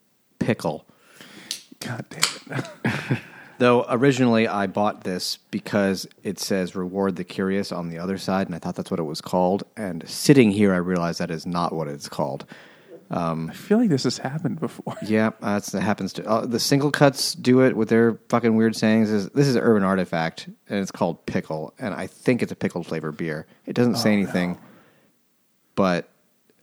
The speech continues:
Speaker 1: I think that's what it is.
Speaker 2: To
Speaker 1: Smells like
Speaker 2: call
Speaker 1: it.
Speaker 2: it, why would they not put pickle in it and call it that?
Speaker 1: Oh, God.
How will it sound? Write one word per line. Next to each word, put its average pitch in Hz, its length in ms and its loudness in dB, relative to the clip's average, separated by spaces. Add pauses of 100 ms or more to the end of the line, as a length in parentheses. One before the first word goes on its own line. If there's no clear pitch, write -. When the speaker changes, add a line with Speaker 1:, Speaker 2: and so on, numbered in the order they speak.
(360)
Speaker 1:
I 98 80 -4
think 98 200 -4
that's 87 140 -6
what 87 100 -4
it 78 100 -6
is. 73 260 -12 (260)
Speaker 2:
To - 120 -16
Speaker 1:
Smells 110 160 0
like 107 100 4
Speaker 2:
call 185 220 10
Speaker 1:
it. - 60 0
Speaker 2:
it, - 60 -20 (560)
why 123 220 6
would 180 200 10
they 123 120 8
not 123 380 6
put - 160 8
pickle 165 400 8
in 113 60 4
it 87 80 4
and 117 140 0
call 110 300 0
it 110 120 -4
that? - 420 -2 (260)
Speaker 1:
Oh, 143 240 10
God. 143 560 4